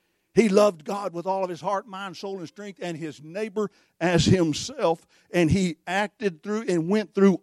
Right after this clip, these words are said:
all of the law and satisfied every jot and tittle, every bit of the law he satisfied. In your oneness, this is something I want you to see right here.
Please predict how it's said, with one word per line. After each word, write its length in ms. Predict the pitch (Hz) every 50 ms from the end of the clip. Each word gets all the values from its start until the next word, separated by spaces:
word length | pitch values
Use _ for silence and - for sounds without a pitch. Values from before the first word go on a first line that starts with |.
| _ -
all 340 | 175 196 214 220 226 220
of 80 | 226 190
the 100 | 220 220
law 200 | 214 214 220 - - _ _ _
and 160 | - 160 165 151
satisfied 760 | - - 240 233 220 190 170 - - - 170 170 156 151
every 320 | - 190 202 214 208 226 202
jot 340 | 139 - 185 202 214 - 277
and 120 | 196 165
tittle, 300 | - 220 202 165 135 - _ _ _ _ _
every 420 | 180 208 233 233 233 254 254 247
bit 460 | 180 135 _ _ - 247 233 226 - _ -
of 160 | 190 190 160
the 120 | 165 170
law 260 | 175 208 226 226 196
he 200 | 143 117 196 226
satisfied. 840 | 180 - - 233 226 220 208 185 - - - 160 151 151 165 190 180 _ _ _ _ _ _ _ _ _ _ _ _ _ _ _ _ _ _ _ _ _ _ _ _ _ _ _ _ _ _ _ _ _ _ _ _ _ _ _ _ _
In 200 | 202 240 254 240
your 180 | 254 262 254 254
oneness, 880 | 233 226 262 269 285 285 285 277 269 196 - - - - - - - - _ _ _ _ _ _ _ _ _ _ _ _ _ _ _ _ _ _ _ _ _ _ _ _ _ _ -
this 180 | 180 233 -
is 120 | 247 202 -
something 320 | 214 208 208 - 202 185
I 40 | 180
want 280 | 180 185 180 170 - 165
you 60 | 151
to 60 | 131
see 240 | - - 165 139 117
right 260 | 117 123 123 123 117
here. 280 | 123 120 107 107 113